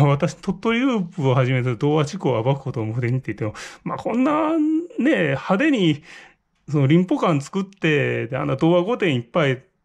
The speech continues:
建ててね、税も減免してってやって、やってたらも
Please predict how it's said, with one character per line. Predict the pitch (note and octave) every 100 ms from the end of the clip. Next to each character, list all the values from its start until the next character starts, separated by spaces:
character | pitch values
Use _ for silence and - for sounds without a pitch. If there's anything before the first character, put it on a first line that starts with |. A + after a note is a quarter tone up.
| _ _ _ _ -
建 | C#3+
て | C3
て | -
ね、 | A#2+ C4 -
税 | D3+ F3+
も | D3
減 | B2 C3 C3+
免 | D3 D#3+
し | -
て | D#4
っ |
て | D#4+
や | C3+
っ | C3
て、 | D#3 C#3+ - - - -
や |
っ | C#3+
て | G#3
た | G3+
ら | C3 B2
も | D3 C#3